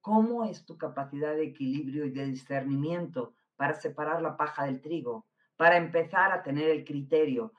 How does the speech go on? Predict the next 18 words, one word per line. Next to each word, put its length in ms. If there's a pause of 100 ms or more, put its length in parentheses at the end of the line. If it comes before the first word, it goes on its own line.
(120)
para 180
empezar 400
a 60
decir, 340
"Basta, 460
esto 240
no 100
es 160
así", 480 (580)
para 200
empezar 360
a 120
funcionar 600
desde 260
otro 280
camino. 540 (1120)
¿Por 260
qué? 380